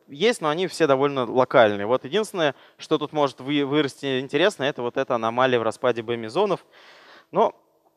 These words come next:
однозначного подтверждения, что это не случайные выбросы, в общем-то, пока нету. Ну и какого-то однозначного объяснения этих аномалий тоже нет, поэтому,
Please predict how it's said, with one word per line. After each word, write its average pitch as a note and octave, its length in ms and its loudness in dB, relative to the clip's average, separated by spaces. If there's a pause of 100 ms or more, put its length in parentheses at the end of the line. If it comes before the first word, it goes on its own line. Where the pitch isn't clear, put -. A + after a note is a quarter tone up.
(360)
однозначного C#3 540 2
подтверждения, C#3+ 600 0
что C3+ 200 -2
это C#3 180 -2
не C#3 100 -6
случайные C#3 500 0
выбросы, E3+ 540 0 (200)
в - 80 -8
общем-то, C3+ 320 -12
пока C3+ 240 -2
нету. D3+ 400 -2 (800)
Ну D#3+ 180 -10
и C3 180 -8
какого-то C#3 440 -2
однозначного B2+ 640 -2
объяснения D3+ 500 -2
этих B2+ 200 -8
аномалий B2+ 360 0
тоже B2+ 240 -6
нет, F3 180 -4
поэтому, A#2 420 -6